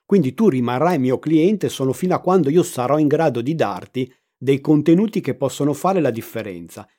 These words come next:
e che ti permettano di ottenere risultati significativi.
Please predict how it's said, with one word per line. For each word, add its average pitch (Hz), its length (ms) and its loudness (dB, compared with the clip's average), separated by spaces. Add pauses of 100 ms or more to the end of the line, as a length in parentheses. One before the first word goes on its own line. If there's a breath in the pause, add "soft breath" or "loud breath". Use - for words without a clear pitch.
(100)
e 123 100 -8
che 151 160 0
ti 160 140 0
permettano 160 580 0
di 107 120 -4
ottenere 131 600 0
risultati 131 800 -2
significativi. 135 960 -6